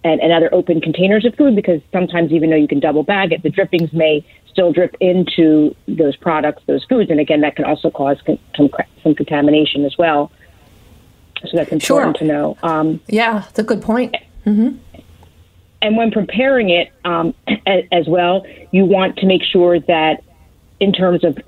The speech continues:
Speaker 1: whether or not about washing, 'cause, you know, there's been studies that people wanted to wash their chicken, their poultry, their meats in the sink, and they've done multiple studies showing, again, that there's so much salmonella and so much foodborne pathogens in the sink because all, all those contaminants, again, go into the sink. And even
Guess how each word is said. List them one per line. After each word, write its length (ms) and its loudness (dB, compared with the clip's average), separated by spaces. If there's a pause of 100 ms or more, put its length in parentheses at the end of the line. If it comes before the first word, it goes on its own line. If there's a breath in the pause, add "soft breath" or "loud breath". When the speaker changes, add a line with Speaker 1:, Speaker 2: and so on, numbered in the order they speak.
(140)
Speaker 1:
whether 280 2
or 20 4
not 200 0
about 220 2
washing, 340 0
'cause, 140 -2
you 80 2
know, 180 2
there's 280 -2
been 160 -2
studies 320 2
that 160 -4
people 240 0
wanted 200 2
to 100 0
wash 260 0
their 100 -8
chicken, 320 0
their 80 2
poultry, 320 -2
their 100 0
meats 240 0
in 80 0
the 160 0
sink, 200 -2 (400 loud breath)
and 200 0
they've 120 0
done 160 0
multiple 340 0
studies 280 2
showing, 340 2
again, 300 4
that 200 2
there's 160 2
so 80 -2
much 240 2
salmonella 480 4
and 100 2
so 80 0
much 240 2
foodborne 440 2
pathogens 500 0
in 140 4
the 160 2
sink 180 0 (320 loud breath)
because 220 0
all, 360 2 (140)
all 180 2
those 240 2
contaminants, 680 0
again, 200 2
go 200 4
into 120 0
the 200 -2
sink. 180 2
And 100 2
even 320 4